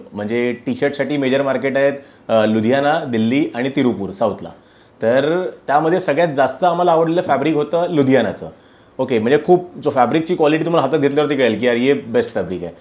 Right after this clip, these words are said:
पण ते जे फॅब्रिक होतं ना, ते आपल्या महाराष्ट्रातल्या, मुंबईतल्या, आपल्या कोकणातल्या क्लायमेटला सूट नाही होणार.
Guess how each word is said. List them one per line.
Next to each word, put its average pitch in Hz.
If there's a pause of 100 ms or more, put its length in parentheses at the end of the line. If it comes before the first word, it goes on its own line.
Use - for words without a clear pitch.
(300)
पण 160 (400)
ते 190
जे 214
फॅब्रिक 180
होतं 180
ना, 160
ते 160
आपल्या 165
महाराष्ट्रातल्या, 147
मुंबईतल्या, 139
आपल्या 139
कोकणातल्या 143
क्लायमेटला 143
सूट 131
नाही 107
होणार. 85